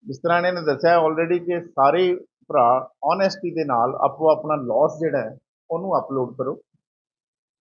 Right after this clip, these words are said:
ਫਿਰ ਉਸੇ ਪਿੰਡ ਦੀ ਕਮੇਟੀ ਉਹਨਾਂ ਨੂੰ ਚੈੱਕ ਕਰੇ ਵੀ ਇਹ ਵਾਕਈ ਇਹਨਾਂ ਦਾ ਲਾਸ ਹੋਇਆ।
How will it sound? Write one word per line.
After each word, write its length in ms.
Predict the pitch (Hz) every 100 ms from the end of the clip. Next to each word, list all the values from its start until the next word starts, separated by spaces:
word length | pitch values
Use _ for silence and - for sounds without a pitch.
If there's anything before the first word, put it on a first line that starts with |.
| -
ਫਿਰ 160 | 170
ਉਸੇ 220 | 180 175 208
ਪਿੰਡ 280 | 208 196
ਦੀ 100 | 190
ਕਮੇਟੀ 440 | 202 175 143 - 202
ਉਹਨਾਂ 200 | 208 214
ਨੂੰ 100 | 220
ਚੈੱਕ 220 | 214 185
ਕਰੇ 300 | 185 156 143
ਵੀ 160 | 160 196
ਇਹ 240 | 190 190
ਵਾਕਈ 320 | 151 113 175
ਇਹਨਾਂ 260 | 180 175 180
ਦਾ 100 | 185
ਲਾਸ 340 | 156 135 -
ਹੋਇਆ। 220 | 131 120